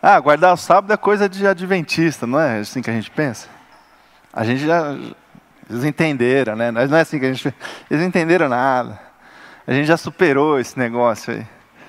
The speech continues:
Não, irmãos, é, qua-, é mandamento. A gente vai jogar fora esse mandamento? Vai ser, só tem nove pra gente. Para os adventistas que tem dez. Para nós, presbiterianos, a gente só tem nove.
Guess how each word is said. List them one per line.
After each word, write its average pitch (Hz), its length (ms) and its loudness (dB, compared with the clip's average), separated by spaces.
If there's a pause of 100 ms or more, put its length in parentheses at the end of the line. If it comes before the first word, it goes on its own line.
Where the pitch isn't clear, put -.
(460)
Não, 170 220 4
irmãos, 127 400 0
é, 120 320 0
qua-, 123 240 4
é 120 200 0
mandamento. 139 920 0
A 131 100 2
gente 147 160 -2
vai 147 160 4
jogar 131 260 4
fora 165 320 2
esse 123 140 -6
mandamento? 135 480 0
Vai 131 240 2
ser, 143 240 -2
só 139 100 0
tem 170 180 0
nove 135 340 2
pra 127 180 0
gente. 113 480 -6 (1120)
Para 120 140 -2
os 120 140 0
adventistas 131 640 -2
que - 80 -20
tem 175 180 0
dez. 110 440 0
Para 123 220 0
nós, 139 520 2
presbiterianos, 139 680 0
a 147 80 -4
gente 156 140 -6
só 135 140 -2
tem 175 160 -2
nove. 120 340 0